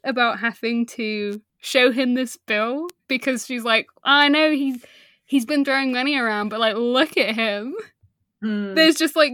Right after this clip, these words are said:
Speaker 1: there's no way. Um, but Thénardier's like, "Well, I've got a debt of fifteen hundred francs, so you're gonna give him this bill."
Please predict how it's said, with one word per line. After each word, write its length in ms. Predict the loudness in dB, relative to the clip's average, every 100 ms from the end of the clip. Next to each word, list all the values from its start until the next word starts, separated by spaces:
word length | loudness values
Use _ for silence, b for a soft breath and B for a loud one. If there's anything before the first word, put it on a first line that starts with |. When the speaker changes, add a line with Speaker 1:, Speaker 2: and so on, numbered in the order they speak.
| 4
Speaker 1:
there's 300 | 4 4 2
no 240 | 0 0
way. 340 | -2 -4 -10 -14 _ _ _ _ _ _ _
Um, 420 | 2 2 2 -2 -2
but 160 | 0 2
Thénardier's 340 | 4 4 4
like, 140 | 0 0
"Well, 200 | 4 4
I've 100 | 6
got 140 | 2
a 40 | 4
debt 280 | 4 4
of 120 | 0 -4
fifteen 600 | -4 -2 -2 -2 0 0
hundred 440 | 0 -2 -2 -4
francs, 460 | 0 2 2 -2 -6
so 520 | 0 2 2 0 -4 -8 _ _ _ -6
you're 180 | -4
gonna 240 | 0 0 2
give 100 | 4
him 180 | 6 6
this 200 | 6 4
bill." 560 | 4 6 6 8 6